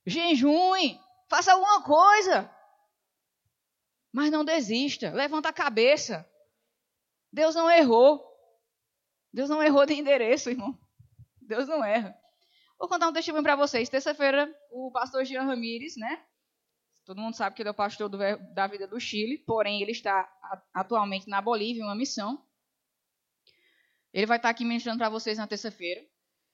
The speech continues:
E sabe, ele tava nos dando uns te-, um testemunho. Ele foi chamado pra uma missão na Bolívia. Foram pra lá, em La Paz, que é a cidade que eles estão,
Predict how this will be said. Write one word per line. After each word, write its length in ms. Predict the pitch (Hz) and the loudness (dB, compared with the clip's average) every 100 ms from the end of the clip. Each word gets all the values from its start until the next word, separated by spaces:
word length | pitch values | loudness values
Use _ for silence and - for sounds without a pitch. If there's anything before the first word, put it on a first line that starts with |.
| _ _ _ _ _ _ _ | _ _ _ _ _ _ _
E 100 | 240 | -4
sabe, 260 | 339 330 | -2 0
ele 140 | 339 320 | -2 0
tava 220 | 320 311 | 0 0
nos 160 | 311 285 | -2 0
dando 200 | 302 302 | 0 0
uns 100 | 302 | 0
te-, 160 | 285 | -2
um 120 | 262 277 | 0 0
testemunho. 800 | 277 - 311 247 214 185 156 - _ _ _ _ _ _ _ _ _ | 0 0 0 2 2 0 -4 -12 _ _ _ _ _ _ _ _ _
Ele 200 | 190 277 | 0 0
foi 120 | 339 | 0
chamado 320 | 320 320 302 285 | -2 2 2 2
pra 100 | 294 | 0
uma 60 | |
missão 280 | 277 269 285 | 0 0 0
na 120 | 254 | 2
Bolívia. 520 | 233 226 196 202 254 - _ _ _ _ _ | 4 4 2 -2 -4 -6 _ _ _ _ _
Foram 260 | 247 254 269 | -4 -4 0
pra 200 | 262 226 | 2 2
lá, 180 | 202 | 2
em 80 | 240 | -2
La 140 | 233 208 | 0 0
Paz, 600 | 196 185 254 - - _ | 2 2 0 -6 -16 _
que 80 | 180 | -12
é 20 | |
a 40 | |
cidade 320 | 175 196 190 | -10 -6 -6
que 80 | 190 | -6
eles 160 | 202 196 | -6 -6
estão, 360 | 196 - 170 | -8 -8 -8